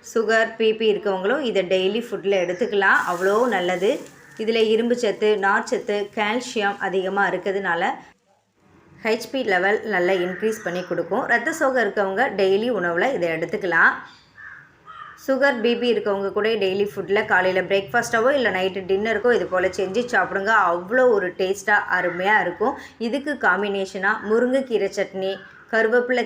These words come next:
சட்னி, கொத்தமல்லி சட்னி, இந்த மாதிரி கார சட்னி, தேங்காய் சட்னி, எல்லா சட்னியுமே அவ்வளோ ஒரு ருசியா இருக்கும்.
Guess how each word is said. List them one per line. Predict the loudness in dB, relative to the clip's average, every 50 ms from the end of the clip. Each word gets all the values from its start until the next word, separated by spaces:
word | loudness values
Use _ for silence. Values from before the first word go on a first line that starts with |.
| -2
சட்னி, | -4 -4 -4 -4 -6 -4 -4 -2
கொத்தமல்லி | -4 -2 -2 -2 -2 -2 -2 -2 -2 -2 -2
சட்னி, | -4 -4 -4 -6 -4 -4 -4 -2
இந்த | -2 0 0
மாதிரி | 2 0 0 0 0
கார | 2 2 4 4 2 2 0 -2
சட்னி, | -6 -6 -4 -6 -6 -6 -2 -2
தேங்காய் | -2 -2 0 -2 -2 -2 -2 -6
சட்னி, | -8 -6 -6 -6 -4 -2
எல்லா | 2 2 2 2 0 -2
சட்னியுமே | -4 -4 -4 -6 -6 -4 -4 -4 -4 -4 -6 -8 -18 -20 -12 -8 -8
அவ்வளோ | -2 0 2 4 4 4 4
ஒரு | 2 0 -4 -10 -14 -12 -4 -2
ருசியா | -2 -2 0 -2 -2 0 2 2 2 2
இருக்கும். | 0 0 -2 0 0 0 0